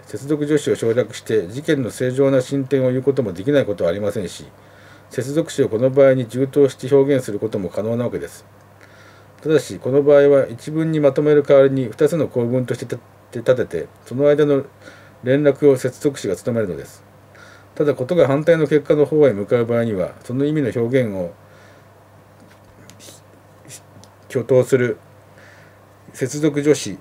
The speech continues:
または接続詞を省略することはできません。せ-、習字上、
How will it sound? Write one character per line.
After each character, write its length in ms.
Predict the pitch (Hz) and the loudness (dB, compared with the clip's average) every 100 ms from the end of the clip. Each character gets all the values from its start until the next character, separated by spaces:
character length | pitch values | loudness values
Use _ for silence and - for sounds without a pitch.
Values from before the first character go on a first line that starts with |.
| - - | -14 -10
ま 120 | 110 | 0
た 100 | 123 | 2
は 80 | 107 | 2
接 240 | 120 135 | -2 -4
続 160 | 147 - | -6 -4
詞 140 | 117 | -4
を 60 | 95 | -2
省 200 | 131 139 | 2 2
略 160 | 135 | 2
す 80 | - | 0
る 80 | 139 | 0
こ 60 | |
と 100 | 135 | 0
は 60 | 101 | -2
で 120 | 85 | -2
き 80 | 127 | -4
ま 120 | 120 | -2
せ 120 | 113 | -2
ん。 80 | 87 - - - - _ _ _ - - _ _ _ _ - - - - - - _ _ | -6 -8 -20 -20 -20 _ _ _ -20 -20 _ _ _ _ -20 -20 -20 -20 -20 -20 _ _
せ-、 140 | - | -10
習 360 | 117 - - 165 | -10 -10 -4 -2
字 160 | 165 160 | -2 0
上、 300 | 160 160 | 4 4